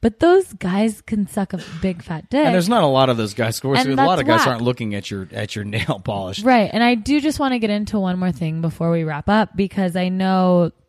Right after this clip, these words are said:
Speaker 1: that there have been relationships that I've been in where I have been so obsessed and so attractive to my partner, and I felt like me being more attracted to them as they were to me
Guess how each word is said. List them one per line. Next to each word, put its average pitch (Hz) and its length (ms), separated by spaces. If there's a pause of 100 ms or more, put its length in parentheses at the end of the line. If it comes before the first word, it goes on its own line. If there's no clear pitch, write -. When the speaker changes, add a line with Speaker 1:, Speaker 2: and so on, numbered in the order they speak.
(460)
Speaker 1:
that 196 180
there 190 100
have 180 220
been 185 140
relationships 156 680
that 156 100
I've 147 200
been 143 160
in 147 160
where 143 240
I 180 180
have 180 220
been 147 240
so 262 300
obsessed 156 500
and 151 180
so 254 300
attractive 156 600 (100)
to 170 180
my 143 320
partner, 147 480 (340)
and 165 220 (260)
I 170 140
felt 165 280
like 156 180 (960)
me 233 420
being 180 340
more 160 500
attracted 170 640
to 175 100
them 147 280
as 156 160
they 151 180
were 160 160
to - 160
me 151 320